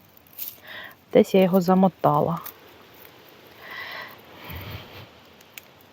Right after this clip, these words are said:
Ай! Прийдеться закріпляти по-другому. Цей кінець, ну нічого.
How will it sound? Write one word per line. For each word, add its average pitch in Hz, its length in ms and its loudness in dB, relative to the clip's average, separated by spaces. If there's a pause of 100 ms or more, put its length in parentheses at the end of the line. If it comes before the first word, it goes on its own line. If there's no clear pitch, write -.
(1040)
Ай! 208 680 6 (1700)
Прийдеться 180 520 -2
закріпляти 175 680 0
по-другому. 165 720 4 (920)
Цей 233 320 8
кінець, 170 600 0
ну 208 100 6
нічого. - 440 4